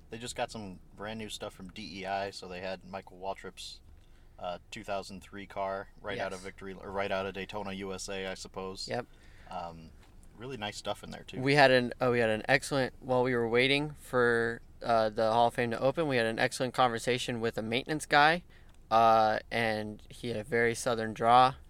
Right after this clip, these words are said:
Speaker 2: and we were at, we were talking about stuff, and he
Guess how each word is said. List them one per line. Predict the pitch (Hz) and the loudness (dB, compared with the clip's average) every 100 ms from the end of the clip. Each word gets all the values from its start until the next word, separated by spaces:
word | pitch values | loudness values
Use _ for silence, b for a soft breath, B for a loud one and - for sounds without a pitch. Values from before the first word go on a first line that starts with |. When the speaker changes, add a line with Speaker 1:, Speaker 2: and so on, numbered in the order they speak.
| - | -10
Speaker 2:
and | - 117 110 | -2 -2 0
we | 113 | -2
were | 113 | 0
at, | 113 117 117 | 4 4 4
we | 131 | 0
were | 120 | -2
talking | 113 117 117 | 2 2 2
about | 117 113 | -2 -2
stuff, | - 117 120 - | 2 2 2 -2
and | 117 113 | -6 -4
he | 117 117 | -6 -6